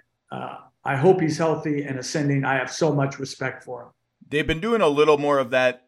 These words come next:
Speaker 2: in the last five games, which is one of the reasons I'm encouraged. Brook Lopez has been amazing as an offensive threat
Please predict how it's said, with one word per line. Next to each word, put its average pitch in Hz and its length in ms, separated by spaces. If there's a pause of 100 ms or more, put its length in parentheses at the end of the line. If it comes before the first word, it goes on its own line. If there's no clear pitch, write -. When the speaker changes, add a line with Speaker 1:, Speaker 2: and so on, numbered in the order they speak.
Speaker 2:
in 143 140
the 123 80
last 117 260
five 120 300
games, 113 240
which 113 160
is 110 120
one 120 200
of 113 80
the 113 80
reasons 113 240
I'm 110 120
encouraged. 104 380 (300)
Brook 196 240
Lopez 165 440
has 131 120
been 135 160
amazing 131 560
as 120 220
an 120 80
offensive 123 520
threat 120 440